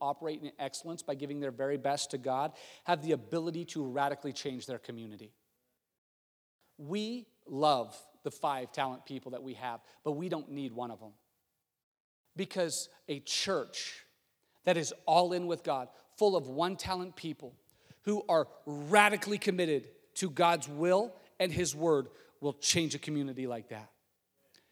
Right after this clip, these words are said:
We know this because Scripture tells us that the disciples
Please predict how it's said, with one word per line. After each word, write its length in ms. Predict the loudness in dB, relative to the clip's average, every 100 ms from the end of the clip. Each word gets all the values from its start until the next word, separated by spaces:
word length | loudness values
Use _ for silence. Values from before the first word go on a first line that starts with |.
| _ 2
We 120 | 4
know 200 | 8 8
this 220 | 6 2
because 400 | -4 -2 -2 0
Scripture 380 | -2 -4 -4 -4
tells 360 | -4 -4 -2
us 180 | -4 -2
that 220 | 2 0 0 -16 -4
the 80 | -2
disciples 1080 | 0 0 2 0 -2 -4 -2 -4 -4 -6